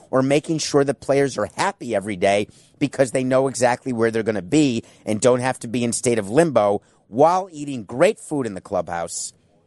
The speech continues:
and flying charter. Okay.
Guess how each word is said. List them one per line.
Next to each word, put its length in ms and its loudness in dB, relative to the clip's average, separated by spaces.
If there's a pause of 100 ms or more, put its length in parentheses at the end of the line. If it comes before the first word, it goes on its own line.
and 200 -4
flying 500 -4 (160)
charter. 420 -4 (2250)
Okay. 400 2